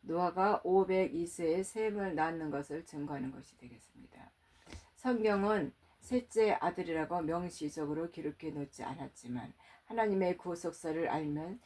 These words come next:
셈을 셋째 아들로 예비한 것을 알 수 있어요. 셋째 날 지은 아담, 아담의 셋째 아들 셋 등 이 삼이라는 숫자가 지닌 의미가 있기 때문입니다.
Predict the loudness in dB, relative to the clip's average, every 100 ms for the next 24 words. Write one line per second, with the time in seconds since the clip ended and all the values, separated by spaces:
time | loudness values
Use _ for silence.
0 | -20 _ 0 2 2 2 2 -2 -2 0
1 | 2 2 2 0 0 0 -2 -2 -4 -4
2 | -8 -8 -8 -6 -6 -8 -12 -12 -14 -18
3 | -16 -16 -18 -20 -20 _ -2 0 2 2
4 | 4 4 2 2 0 0 -4 -6 -6 -6
5 | -6 -8 -12 -20 -6 -2 2 4 2 2
6 | 0 0 2 4 4 0 -2 -2 -4 -2
7 | 0 0 0 -4 -14 _ _ -4 -2 -2
8 | -2 -4 -6 -4 -2 0 2 2 0 -6
9 | -8 -14 -10 -4 -2 -2 -4 -12 -12 -10
10 | -6 -4 -6 -4 -4 -6 -8 -10 -8 -10
11 | -10 -10 -14 -16 -16